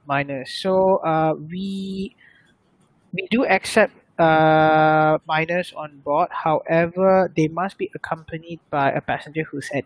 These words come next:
least eighteen years old. We, uh, for the company that I work with, we do not accept pass-, minors traveling on their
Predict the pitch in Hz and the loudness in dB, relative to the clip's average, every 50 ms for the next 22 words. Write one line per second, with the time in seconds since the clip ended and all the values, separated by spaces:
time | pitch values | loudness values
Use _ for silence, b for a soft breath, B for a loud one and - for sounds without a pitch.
0 | _ _ 147 156 151 - - 131 135 - - 139 135 139 135 131 123 123 - - | _ _ -12 -10 -10 -6 -4 -2 -4 -2 -2 -6 -4 -2 0 0 0 0 -4 -8
1 | - _ - - 160 147 127 110 B B B B B B B B B _ - 156 | -10 _ 0 2 2 4 2 0 B B B B B B B B B _ -2 2
2 | 170 180 185 190 185 185 190 190 - 175 165 160 147 - - - 170 165 170 - | 4 6 6 6 6 4 4 2 4 4 4 4 2 0 0 0 0 0 0 0
3 | 175 165 170 - - 202 - - - - - - 151 156 170 180 170 165 165 170 | -2 -2 -2 -2 -2 0 0 0 0 0 2 2 4 4 4 2 0 0 0 0
4 | 180 190 196 - - - - - 196 208 202 - _ - - - 160 156 147 156 | 0 0 -2 -6 -14 -16 -10 -6 -4 -4 -4 -6 _ -16 -16 -12 -10 -10 -8 -8
5 | 165 160 165 175 190 202 220 240 - _ - 185 196 - - - - 196 185 - | -10 -8 -6 -4 -2 -2 -2 -4 -4 _ -2 -2 -2 -2 -2 0 2 2 2 0
6 | _ _ _ _ _ _ - 165 160 - - - 190 190 170 160 156 160 170 170 | _ _ _ _ _ _ -2 -2 -2 -4 -6 -8 -6 -4 -2 0 2 2 2 2
7 | 190 208 240 254 - - - - - - _ _ _ _ _ - - 190 170 160 | 0 0 -2 -4 -8 -10 -12 -12 -16 -18 _ _ _ _ _ -6 -2 0 0 0
8 | 160 165 175 175 - _ - 139 139 139 135 131 135 131 127 123 127 120 | -2 -6 -10 -10 -12 _ -14 -14 -14 -14 -14 -12 -8 -6 -4 -4 -4 -6